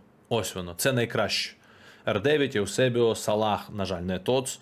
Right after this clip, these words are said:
не Тоті, Левандовський, Голланд, Тоті, Саліба, Шоу, Кріштіану Роналду, Сір Бобі Чарльтон, Волш, Віра там падає. Ну, коротше, багато насправді карт. Сто сорок п'ять, по-моєму. І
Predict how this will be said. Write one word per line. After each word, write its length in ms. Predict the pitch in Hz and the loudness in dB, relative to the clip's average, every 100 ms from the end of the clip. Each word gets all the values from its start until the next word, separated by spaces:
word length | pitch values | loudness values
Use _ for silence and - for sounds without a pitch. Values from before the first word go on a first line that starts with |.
| - - | -18 -6
не 120 | 101 | -4
Тоті, 440 | 95 110 117 123 113 | 0 0 0 -2 0
Левандовський, 720 | 110 101 95 110 127 - 110 | 0 0 0 0 0 -2 -4
Голланд, 460 | 98 120 123 123 - - | 0 0 2 0 -4 -4
Тоті, 280 | 117 107 101 | -2 -2 -4
Саліба, 540 | - 101 98 127 131 | -4 -2 0 0 0
Шоу, 300 | - 110 101 | 0 0 -2
Кріштіану 540 | - 92 - 127 123 117 | -2 -6 -2 0 2 0
Роналду, 400 | 117 117 107 92 | 0 0 -2 -4
Сір 220 | 120 120 | -2 -2
Бобі 200 | 113 104 | 0 -2
Чарльтон, 420 | - 113 101 95 | 0 0 0 -4
Волш, 300 | 95 123 123 - - - | 0 0 0 -6 -18 -14
Віра 440 | 101 113 98 143 156 | -2 2 4 4 2
там 220 | 131 113 | 0 0
падає. 380 | 123 117 110 107 | 0 0 0 0
Ну, 120 | 110 | 2
коротше, 360 | - 101 - | 2 2 -2
багато 360 | 90 123 143 98 | -2 0 0 0
насправді 500 | 95 - 123 113 117 | -4 -4 -2 0 0
карт. 340 | 139 160 160 - - | 0 0 0 -8 -14
Сто 240 | - - 143 | -10 -2 -2
сорок 320 | - 120 - | 2 0 0
п'ять, 280 | 95 90 - | -2 -2 -6
по-моєму. 540 | 113 151 151 147 139 - - - | 0 0 2 0 0 -6 -20 -12
І 560 | 139 147 147 143 143 | -8 -4 -4 -2 -2